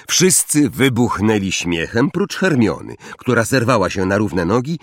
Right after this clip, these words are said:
i wypowiedziała przeciwzaklęcie. Neville wstał, dygocąc na całym ciele. „Co się stało?”, zapytała Hermiona, prowadząc go do Harego i Rona. „To Malfoy”, odrzekł Neville roztrzęsionym głosem.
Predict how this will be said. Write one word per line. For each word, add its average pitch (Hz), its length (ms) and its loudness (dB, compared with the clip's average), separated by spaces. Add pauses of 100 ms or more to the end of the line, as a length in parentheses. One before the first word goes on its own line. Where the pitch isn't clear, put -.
(200)
i 139 120 2
wypowiedziała 110 720 0
przeciwzaklęcie. - 1120 -8 (220)
Neville 120 520 2
wstał, 151 460 -2
dygocąc 98 760 -2
na 85 120 -4
całym 80 340 -4
ciele. - 360 -16 (420)
„Co 131 280 0
się 147 380 0
stało?”, - 640 -4
zapytała 92 520 -2
Hermiona, 110 560 -2 (240)
prowadząc 110 600 0
go 104 120 0
do 110 100 0
Harego 90 440 -2
i 104 140 4
Rona. 113 360 -2 (440)
„To 135 240 2
Malfoy”, 131 1080 0 (320)
odrzekł 101 640 -2
Neville 98 600 0
roztrzęsionym 95 920 -2
głosem. 78 500 -6